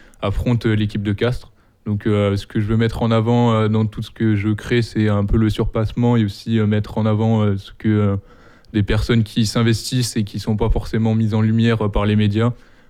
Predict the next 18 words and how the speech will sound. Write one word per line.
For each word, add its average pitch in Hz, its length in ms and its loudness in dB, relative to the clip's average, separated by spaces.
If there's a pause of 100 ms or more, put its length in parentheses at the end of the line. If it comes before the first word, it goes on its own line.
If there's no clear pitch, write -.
(120)
qui 101 160 -6
sont, 101 400 0
euh, 101 60 0
qui 101 120 -6
ont 101 140 0
peut-être, 110 420 -2
euh, 101 480 2
de 101 80 -2
la 101 80 0
discipline 110 640 0
et, 101 160 2
euh, 95 400 -2
qui 101 220 -4
veulent 104 180 0
le 101 220 2
dépassement 104 460 0
en 101 40 0
soi, 117 320 0